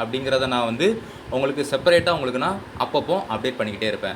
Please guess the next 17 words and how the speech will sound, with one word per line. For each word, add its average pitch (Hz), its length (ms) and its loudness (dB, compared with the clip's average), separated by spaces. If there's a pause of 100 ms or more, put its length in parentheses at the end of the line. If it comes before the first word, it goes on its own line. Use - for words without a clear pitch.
(180)
So, 131 180 0
அது 160 180 4
மூலியமா 202 220 2
பார்த்தீங்கன்னா, 151 420 2
எந்தெந்த 185 320 0
கொஸ்டின்ல 165 480 -2
எவ்வளோ 135 220 0
கொஸ்டின் 160 260 -4
உங்களுக்கு 156 340 -4
கேட்டிருக்காங்க 131 340 0
அப்படின்னு 131 280 -2
சொல்லிட்டு 127 240 -6
நீங்களே 175 520 0
அனாலிசிஸ் 127 500 -6
பண்ணி 123 160 -6
படிக்கலாம். 92 540 -10
ஓகேங்களா? 127 320 -2